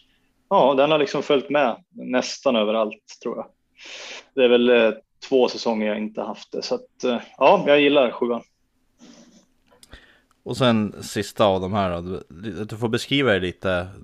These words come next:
Speaker 2: Du är ju nyförvärv här nu i Färjestad. Så hur, hur är du som hockeyspelare där ute?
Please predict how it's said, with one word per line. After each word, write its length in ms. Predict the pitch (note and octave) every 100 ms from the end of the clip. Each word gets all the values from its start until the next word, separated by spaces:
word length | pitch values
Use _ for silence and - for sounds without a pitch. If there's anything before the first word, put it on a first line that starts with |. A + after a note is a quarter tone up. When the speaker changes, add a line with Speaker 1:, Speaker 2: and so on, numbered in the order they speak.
| G2+ _
Speaker 2:
Du 340 | - G#2+ G#2+
är 40 | G#2+
ju 80 | A2
nyförvärv 520 | G#2 - G#2+ G#2 F#2+
här 160 | F2+
nu 180 | F2 F2+
i 40 | F2
Färjestad. 600 | - F2 E2+ - E2 F2+
Så 300 | F#2+ F2 E2+
hur, 560 | G#2 A2 A2 G2 F#2+ - _
hur 260 | - A#2 A2
är 160 | A2
du 120 | G#2 G2
som 220 | F#2 F2+
hockeyspelare 640 | G2 - - G#2+ G2+ D#2
där 140 | E2 E2
ute? 260 | - -